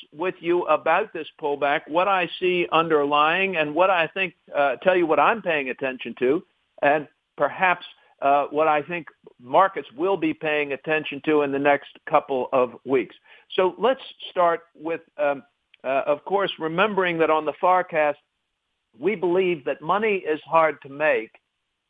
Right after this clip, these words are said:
and that emotion is the foe of the long-term investor. If you're feeling scared or anxious or excited and ebullient,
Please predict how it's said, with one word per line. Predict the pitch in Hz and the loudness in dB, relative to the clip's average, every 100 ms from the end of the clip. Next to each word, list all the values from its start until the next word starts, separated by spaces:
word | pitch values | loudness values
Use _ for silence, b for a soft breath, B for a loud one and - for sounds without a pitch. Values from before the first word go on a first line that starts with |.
| _ | _
and | 180 190 | -4 0
that | 196 196 185 | 0 0 -6
emotion | 190 190 202 220 214 - 139 131 131 _ _ - | -14 -6 -2 -2 -2 -8 -16 -18 -20 _ _ -4
is | 175 147 147 | -4 -4 -6
the | 160 - - | -8 -8 2
foe | 220 170 113 107 110 _ _ - | 2 4 0 -8 -18 _ _ -4
of | 165 147 | -4 -2
the | 170 | -8
long-term | 165 165 175 175 - 165 165 | -4 -2 -2 -6 -8 -6 -6
investor. | 160 139 170 160 - 101 _ _ _ - | -8 0 0 0 -8 -20 _ _ _ -20
If | 110 | -12
you're | 120 160 180 | -2 -2 0
feeling | 208 202 185 170 - | -2 -2 -2 -10 -14
scared | - 175 190 226 208 - | -2 0 2 0 -2 -6
or | 147 135 131 - | -2 0 0 -2
anxious | 165 202 208 233 214 b b | -2 -2 -2 -4 -6 b b
or | 143 175 180 | 0 2 2
excited | 180 175 - 190 214 220 214 180 | -2 -8 -2 0 2 0 -4 -6
and | 185 | -8
ebullient, | 185 151 202 240 202 151 151 | -8 -8 -6 -4 -2 -4 -4